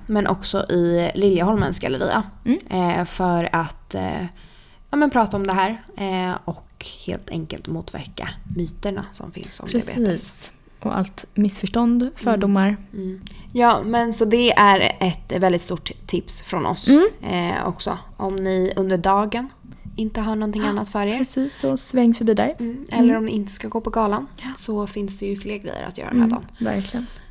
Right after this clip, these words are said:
Speaker 1: Ehm, men sen sa även min mamma häromdagen,
Speaker 2: Mm.
Speaker 1: eh, anledningen till varför hon en gång i tiden började prenumerera på
Speaker 2: Mm.
Speaker 1: deras tidning
Speaker 2: Mm.
Speaker 1: och var medlem hos dem.
Speaker 2: Mm.
Speaker 1: Eh, för vi pratar ju mycket om varför det är bra. Eh,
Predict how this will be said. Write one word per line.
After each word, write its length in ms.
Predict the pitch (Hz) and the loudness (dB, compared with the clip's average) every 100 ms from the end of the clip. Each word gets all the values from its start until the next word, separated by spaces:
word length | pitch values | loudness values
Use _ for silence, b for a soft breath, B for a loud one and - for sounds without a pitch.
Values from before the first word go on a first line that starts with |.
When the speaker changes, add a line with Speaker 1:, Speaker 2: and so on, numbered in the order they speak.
| - | -16
Speaker 1:
Ehm, 800 | - 208 196 196 190 190 190 190 - | -4 0 2 2 0 0 -4 -6 0
men 180 | 214 | 2
sen 180 | 220 240 | 4 4
sa 160 | 233 208 | 4 6
även 560 | 190 185 175 180 175 | 6 6 6 4 4
min 220 | 175 170 180 | 4 4 4
mamma 260 | 180 185 | 4 2
häromdagen, 600 | 269 226 170 165 135 233 247 - | 2 2 0 -2 -4 -4 -8 -8
Speaker 2:
Mm. 160 | 311 | -6
Speaker 1:
eh, 680 | 269 190 180 175 175 - 190 196 196 - - | -2 -2 -2 -4 -4 -6 -6 -8 -14 -20 -10
anledningen 580 | - 190 180 165 170 170 | -4 -4 -4 -4 -6 -8
till 260 | - 175 165 | -6 -4 -4
varför 300 | 170 160 170 | -4 -6 -8
hon 520 | 151 208 247 240 233 - | -4 -4 -2 -4 -6 -2
en 160 | 175 | 0
gång 140 | 165 165 | 0 -2
i 40 | |
tiden 300 | 160 170 165 | -2 -2 -2
började 180 | 165 160 | -2 -4
prenumerera 840 | - 170 170 170 165 165 165 202 233 - | -4 -2 -2 -2 -4 -4 -4 -4 -6 -2
på 80 | 226 | 0
Speaker 2:
Mm. 100 | 190 | 0
Speaker 1:
deras 220 | 185 180 | -2 -4
tidning 320 | - 180 208 - | -6 -6 -6 0
Speaker 2:
Mm. 120 | 202 | 2
Speaker 1:
och 60 | 220 | 2
var 100 | 185 | 2
medlem 280 | 185 175 180 | -2 -4 -4
hos 120 | 175 | -4
dem. 160 | 196 233 - | -6 -6 -2
Speaker 2:
Mm. 180 | 196 202 - - - - | -2 -2 -8 -20 -20 -10
Speaker 1:
Eh, 200 | - 185 | -4 -2
för 100 | 175 | 0
vi 100 | 190 | 0
pratar 280 | 190 185 180 | 2 0 0
ju 120 | 185 - | -2 0
mycket 420 | 185 175 - 185 | -2 -4 -4 -4
om 220 | 180 190 185 | -4 -4 -2
varför 320 | 185 180 175 | 0 0 -2
det 160 | 170 190 | -4 -4
är 40 | |
bra. 240 | 190 - - B B B B B | -2 -4 -4 B B B B B
Eh, 240 | 208 185 | -4 0